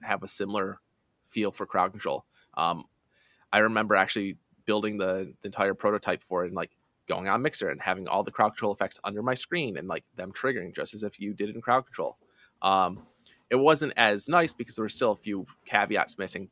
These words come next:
but it did have full support for an extension like ours as well. Um, but unfortunately, YouTube and Facebook don't have any of those A P Is currently. Um, you know, attempts to try to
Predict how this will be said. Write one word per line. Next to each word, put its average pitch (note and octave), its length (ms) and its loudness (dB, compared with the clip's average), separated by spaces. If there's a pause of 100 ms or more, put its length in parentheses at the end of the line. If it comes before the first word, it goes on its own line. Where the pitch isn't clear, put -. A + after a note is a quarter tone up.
(160)
but C3+ 240 10 (260)
it A2+ 140 -2
did C3+ 120 6
have C3 220 6
full G#2+ 160 0
support - 400 -2
for F2+ 460 -2 (180)
an G#2+ 100 -8
extension G2+ 480 -4
like F2+ 300 -4
ours F#2 300 0
as - 160 -10
well. G2+ 300 0 (140)
Um, F#2+ 280 0
but C3 120 8
unfortunately, C#3 540 2
YouTube C3 300 -2
and A2+ 220 -6 (180)
Facebook - 380 -2 (640)
don't C3+ 200 8
have A2+ 340 6
any B2 240 2
of A2 120 2
those G#2 380 2 (440)
A G#2+ 100 4
P G#2+ 140 2
Is G2+ 260 8
currently. A#2 560 -2 (160)
Um, G2+ 380 0 (580)
you A#2+ 160 -2
know, G2 240 0
attempts B2 420 4
to B2 120 0
try A2+ 340 6
to G#2 260 4